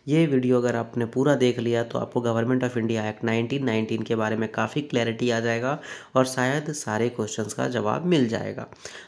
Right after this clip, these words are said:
तो ये वाला एक्ट जो था वो ब्रिटिश के पार्लिया-, ब्रिटेन के पार्लियामेंट ने, यूनाइटेड किंगडम के पार्लियामेंट ने पास किया था। इस एक्ट का मेन काम ये था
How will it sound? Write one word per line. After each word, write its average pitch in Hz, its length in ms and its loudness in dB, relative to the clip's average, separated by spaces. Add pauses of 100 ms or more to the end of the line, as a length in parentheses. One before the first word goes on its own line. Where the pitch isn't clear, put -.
तो 160 60 4
ये 156 280 6
वाला 147 300 2
एक्ट 113 380 0
जो 110 180 -2
था 110 140 -8 (120)
वो 127 480 2
ब्रिटिश 131 400 0
के 127 60 0
पार्लिया-, 107 400 -2
ब्रिटेन 139 360 2
के 123 120 -4
पार्लियामेंट 107 760 -2
ने, 127 100 -4
यूनाइटेड 120 400 0
किंगडम 123 280 -2
के 120 120 -2
पार्लियामेंट 110 680 -4
ने 156 180 -2 (420)
पास 117 320 2
किया 123 180 2
था। 160 300 -6 (540)
इस 196 340 2 (380)
एक्ट 127 200 0
का 131 220 -2
मेन 135 400 4
काम 117 300 -2
ये 110 160 -2
था 123 360 -6